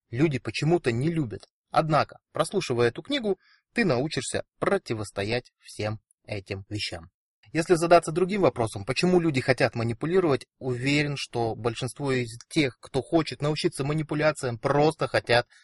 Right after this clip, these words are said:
стать более счастливыми и просто хотят жить в безопасности. По моему мнению, всех людей, изучающих Н Л П,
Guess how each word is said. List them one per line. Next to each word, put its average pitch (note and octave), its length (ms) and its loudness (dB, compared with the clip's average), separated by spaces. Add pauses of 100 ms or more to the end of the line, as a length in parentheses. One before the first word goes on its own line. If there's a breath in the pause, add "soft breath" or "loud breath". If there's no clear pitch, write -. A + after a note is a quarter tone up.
стать - 380 2 (240 soft breath)
более B2+ 340 4
счастливыми B2+ 680 -2
и A#2 220 -2
просто C3+ 600 -2
хотят A2 460 -2 (260)
жить A#2+ 340 -2 (160)
в G2+ 100 -12
безопасности. G#2 880 -4 (180)
По C3 120 6
моему F#3+ 420 2
мнению, C3+ 480 0 (120)
всех - 360 4
людей, B2 460 -2
изучающих G#2+ 640 -2 (100)
Н A2+ 140 -4
Л A2+ 120 -2
П, G3 180 -10